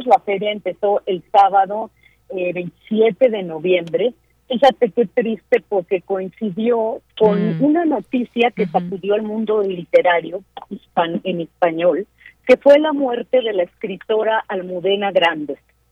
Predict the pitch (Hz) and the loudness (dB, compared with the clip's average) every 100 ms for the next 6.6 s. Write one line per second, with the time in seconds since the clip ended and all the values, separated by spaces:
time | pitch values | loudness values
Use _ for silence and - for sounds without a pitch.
0 | _ _ _ 190 180 170 196 175 170 170 | _ _ _ -2 0 0 2 2 2 -2
1 | 180 202 185 202 202 214 208 208 190 185 | -6 -6 2 6 6 4 -4 -4 -4 -8
2 | 185 208 - 202 208 185 180 170 170 180 | -8 -10 -2 2 2 0 -2 -4 -10 -14
3 | - 220 233 262 196 175 175 202 196 208 | -10 -2 -2 -2 -8 -8 -6 -2 -2 -4
4 | - 180 165 - 175 - 190 190 185 165 | -6 -6 -6 -18 -4 2 2 2 -4 -10
5 | 156 175 180 180 175 165 - 196 180 170 | 0 4 4 2 -2 -2 -4 0 2 4
6 | 160 160 160 220 196 196 | 2 0 0 4 4 4